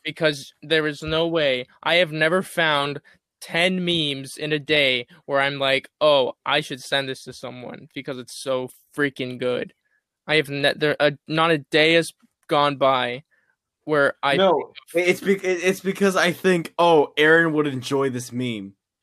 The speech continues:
Speaker 2: Because I s-, I only send you things that I think that you would enjoy. S-, memes specifically tailored to the type of memes that I think you would like.
Speaker 1: But
Speaker 2: And
Speaker 1: what
Speaker 2: you know what I do?
Speaker 1: you
Speaker 2: You, you know, you know,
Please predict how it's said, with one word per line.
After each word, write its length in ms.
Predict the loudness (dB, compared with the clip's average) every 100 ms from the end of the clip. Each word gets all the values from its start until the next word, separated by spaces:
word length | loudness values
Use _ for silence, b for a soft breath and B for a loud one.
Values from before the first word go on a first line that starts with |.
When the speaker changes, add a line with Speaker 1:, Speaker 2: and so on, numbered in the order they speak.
| -10
Speaker 2:
Because 520 | -8 -2 0 -2 -4 -4
I 140 | -2
s-, 180 | -2 -4
I 180 | 0 0
only 260 | 0 -4 -6
send 340 | -4 -4 -2
you 80 | -6
things 420 | -6 -6 -6 -4
that 100 | 0
I 120 | 0
think 280 | -2 -4 -4
that 80 | -4
you 180 | -2 -4
would 100 | -4
enjoy. 440 | -8 -10 -10 -10 -14 b b
S-, 220 | -20 -20 -14
memes 420 | -8 -6 -6 -12 -14
specifically 840 | -12 -8 -6 0 0 0 0 0
tailored 520 | 2 2 4 4 0
to 100 | -4
the 160 | -8 -8
type 300 | -4 -2 -2
of 80 | -4
memes 300 | -6 -8 -8
that 100 | -10
I 100 | -10
think 300 | -10 -12 -10
you 80 | -10
would 140 | -8
like. 280 | -8 -10 -8 -6
Speaker 1:
But 120 | 0
Speaker 2:
And 60 | 4
Speaker 1:
what 80 | 6
Speaker 2:
you 80 | 6
know 100 | 4
what 160 | 4 4
I 80 | 4
do? 180 | 2 -2 B B
Speaker 1:
you 100 | 2
Speaker 2:
You, 40 |
you 160 | 4 4
know, 120 | 4
you 120 | 4
know, 280 | 4 4 2